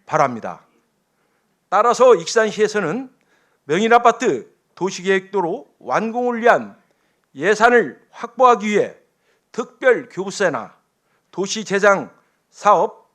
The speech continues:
공모 등 가능한 모든 방안을 강구해야 할 것입니다. 그리고 중요도와 지역경제 활성화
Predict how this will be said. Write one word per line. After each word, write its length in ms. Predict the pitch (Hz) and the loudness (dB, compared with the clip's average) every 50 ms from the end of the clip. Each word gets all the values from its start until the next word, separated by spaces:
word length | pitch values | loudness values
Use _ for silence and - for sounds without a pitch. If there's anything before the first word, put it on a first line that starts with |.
| _ - | _ -14
공모 320 | - 170 202 214 208 196 | -8 -6 -2 0 0 0
등 280 | 170 180 131 107 92 - _ _ - | 0 -2 -4 -6 -10 -16 _ _ -20
가능한 680 | - - - 165 214 247 254 254 233 170 113 190 - _ _ _ _ _ _ _ | -16 -4 0 2 2 4 6 6 4 4 2 -2 -12 _ _ _ _ _ _ _
모든 600 | _ 156 214 254 269 269 277 262 247 202 - _ _ _ _ _ _ _ _ _ | _ -10 -10 -8 -8 -6 -6 -8 -8 -8 -12 _ _ _ _ _ _ _ _ _
방안을 600 | - - 196 208 190 180 180 175 156 135 120 - _ | -2 0 0 2 2 0 -2 -4 -8 -10 -14 -16 _
강구해야 440 | - 175 180 175 156 156 151 143 135 | -4 -2 -2 -2 -2 -4 -4 -2 -4
할 140 | 131 123 120 | -4 -6 -10
것입니다. 580 | - - - - 120 107 101 95 82 76 - _ _ _ _ _ _ _ _ _ _ _ _ _ _ _ _ | -14 -18 -20 -18 -16 -16 -16 -16 -18 -20 -20 _ _ _ _ _ _ _ _ _ _ _ _ _ _ _ _
그리고 680 | - - 165 185 165 156 143 147 190 269 - - _ _ _ _ | -14 -12 -10 -10 -8 -6 -4 -4 -4 -6 -8 -12 _ _ _ _
중요도와 720 | - - 185 208 226 226 190 233 226 175 131 98 - - _ _ _ _ _ _ _ | -12 -6 -2 0 0 2 6 8 8 8 8 6 0 -8 _ _ _ _ _ _ _
지역경제 880 | - - 196 220 214 208 214 - 220 214 214 196 208 208 196 185 165 - _ _ _ _ _ _ _ | -14 -2 0 0 0 0 0 0 0 0 0 0 0 0 0 0 -2 -6 _ _ _ _ _ _ _
활성화 680 | - - 233 240 - - 247 240 214 160 120 - - | -10 -10 -10 -8 -2 0 2 4 4 4 2 0 -6